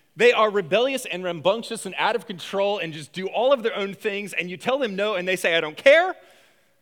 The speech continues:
which I don't get because I said no to my daughter. And she's like, "I'm so sorry." I mean, she's ready to tell me she's sorry for, like, even thinking she should do that bad thing. And my boys are like, "What?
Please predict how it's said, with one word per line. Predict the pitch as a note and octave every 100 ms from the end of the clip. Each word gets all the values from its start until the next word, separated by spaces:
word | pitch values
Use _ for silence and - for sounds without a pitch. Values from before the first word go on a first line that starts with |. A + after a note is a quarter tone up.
| _ _ -
which | C#3
I | F#3
don't | E3
get | B2+ F#3 A3+
because | - D3
I |
said | D3+ F#3+
no | G3
to |
my | E3+
daughter. | D#3 F#3
And | F3+
she's | B3
like, | F4 F#4
"I'm | F4+
so | F#4
sorry." | F4 F#4 F#4 F#4 _ _ _ _ _ _ _ _ _ _ _
I | F3
mean, | F#3
she's | A#3+ G#3
ready | A#3
to | G3+
tell | - A3+
me | B3+
she's | A#3 G#3 F3+
sorry | A3+ F#3+ F3
for, | E3 F#3
like, | D#3+ D3+
even | G3 F3
thinking | C#3 A3 G3+ F#3
she | F3
should | E3
do | D3+ F3
that | E3
bad | D#3+ D#3
thing. | C#3+ F3 C#3+ C#3+
And | C#3+
my | D3
boys | C#3+ F#3+ E3
are |
like, | D#3 B2+
"What? | G3 D#3